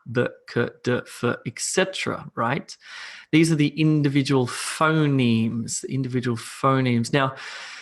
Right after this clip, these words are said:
your language is going to contrast with some of these. So of these forty-four sounds, you can probably say thirty-eight of them perfectly naturally with no trouble whatsoever,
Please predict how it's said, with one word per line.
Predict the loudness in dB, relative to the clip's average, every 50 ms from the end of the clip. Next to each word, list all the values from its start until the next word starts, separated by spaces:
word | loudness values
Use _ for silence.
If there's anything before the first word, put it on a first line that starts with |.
| -16 -18 -20 -20 _ -6
your | 0 4 6 6 8 8 6 6
language | 6 4 4 4 4 4 2 2 2 2
is | -2 -2
going | 0 0 0 0 0 -2
to | -6
contrast | -8 -10 -12 -8 -2 0 2 2 2 0 -2 -2 0 2 2 2 2 0 -4 -6
with | -8 -6
some | -4 -2 0
of | 0 2
these. | 2 2 2 2
So | -2 -2 0
of | 0 0 0 2
these | 2 2 2 2 0
forty-four | -4 -8 -2 0 2 2 2 0 -2 -2 0 0 0 0
sounds, | -2 -2 0 2 2 4 2 2 0 0
you | -2
can | -2 -2 -4 -4 -4
probably | -4 -2 -2 0 0 0 0 2 0 0
say | 0 -4 -4 -2 0 2 0 0
thirty-eight | -2 -4 -6 0 2 2 2 2 -2 -6 -8 -6 -4 -4 -4 -4 -4 -4
of | -8 -8 -4 -2
them | -2 -2 -2
perfectly | -4 -6 -4 0 0 0 0 -2 -8 -8 -8 -4 -4 -2 -2
naturally | 0 0 -2 -2 -4 -8 -4 -2 0 0 2
with | 0 -2 -4 -2
no | -2 0 0 0
trouble | -2 -4 -4 -4 -2 -2 -2 -2
whatsoever, | 0 -2 -2 -2 -6 -2 2 2 2 4 4 2